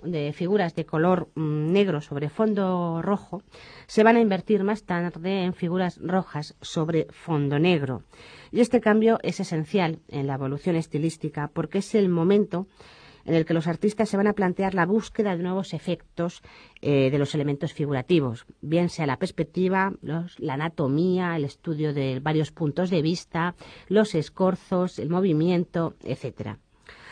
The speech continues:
A través de esta figuración y sobre la labor, evidentemente, del alfarero, el pintor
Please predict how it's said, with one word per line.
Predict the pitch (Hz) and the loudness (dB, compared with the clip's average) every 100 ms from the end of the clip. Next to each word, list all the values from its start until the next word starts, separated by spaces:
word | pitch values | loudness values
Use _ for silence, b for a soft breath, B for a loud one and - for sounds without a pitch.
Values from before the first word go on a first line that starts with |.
| B B | B B
A | 165 | 6
través | 190 208 | 8 8
de | 202 190 | 6 6
esta | 185 - 170 139 139 | 4 0 0 2 2
figuración | 147 156 156 156 202 202 214 | 0 0 2 2 4 2 0
y | - 160 | -6 -4
sobre | 170 131 123 | -2 -2 -2
la | 127 151 | -6 -2
labor, | 147 180 175 - | 2 4 2 -2
evidentemente, | 143 151 165 156 151 170 - 131 | 0 2 0 0 -2 -2 -4 -6
del | 143 | -2
alfarero, | 175 - 156 147 147 | -2 2 4 4 2
el | 156 139 | -4 -6
pintor | 139 135 165 160 | -6 0 0 0